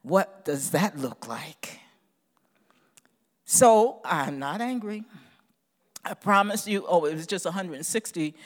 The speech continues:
volunteers that were recorded, okay? That doesn't count the people who came along and, and cooked and cleaned in the camps and took care of the sick and all that. That doesn't even count the women,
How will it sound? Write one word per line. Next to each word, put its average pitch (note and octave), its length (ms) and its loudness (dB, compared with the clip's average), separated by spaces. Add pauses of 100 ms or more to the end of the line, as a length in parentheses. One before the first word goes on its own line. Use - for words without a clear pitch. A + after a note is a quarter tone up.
(140)
volunteers D3+ 640 4
that D3 140 0
were C#3+ 120 -6
recorded, D3 720 4 (720)
okay? B2 460 -6 (160)
That D#3 180 0
doesn't F3+ 320 0
count G#3+ 320 -2
the G3+ 60 -8
people F#3+ 460 -2 (220)
who D#3+ 120 -2
came E3+ 300 -2
along D3+ 460 0
and, C3+ 140 -10 (160)
and C3+ 180 -8
cooked - 460 -6 (280)
and B2 160 -12
cleaned D#3+ 600 -8
in C#3+ 100 -10
the C#3 60 -12
camps C#3+ 540 -10
and B2 160 -8 (260)
took - 180 -4
care D#3 220 0
of C#3 80 -2
the C3+ 40 -8
sick C#3 320 -6
and B2+ 120 -14
all A#2 80 -8
that. C3 160 -12 (500)
That F3 140 -8
doesn't F3+ 180 0
even F3+ 160 -8
count F3 240 -6
the G#3+ 80 -4
women, D#3+ 460 -4